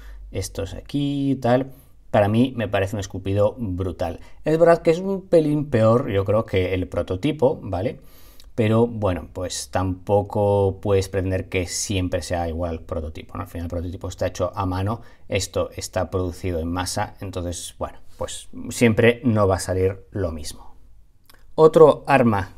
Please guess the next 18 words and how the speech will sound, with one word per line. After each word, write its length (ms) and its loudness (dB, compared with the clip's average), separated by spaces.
que 140 -2
tendríamos, 920 2
¿vale? 340 -2
Sería 220 -2
esta 240 -4
especie 260 -6
como 200 -2
de 280 -6
espada. 540 0
La 100 4
verdad 160 6
es 180 -4
que 120 -10
el 80 6
diseño 440 2
está 260 0
muy 160 4
bien, 240 0